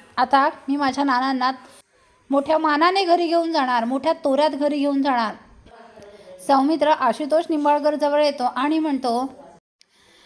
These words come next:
"ॲडव्होकेट आशुतोष निंबाळकर, काय झालं? तुम्ही कधी केस हरत नाही ना, पण हरलात ना शेवटी ही केस,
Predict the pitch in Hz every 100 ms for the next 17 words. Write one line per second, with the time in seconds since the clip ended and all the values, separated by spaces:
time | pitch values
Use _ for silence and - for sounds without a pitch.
0 | - - - - - 247 262 320 381 381
1 | - 247 330 302 339 330 302 294 302 294
2 | 262 226 269 311 330 285 233 180 - -
3 | - 277 302 294 330 - 277 294 269 262
4 | 294 349 302 262 269 285 302 254 240 285
5 | 320 349 349 302 294 277 277 277 240 262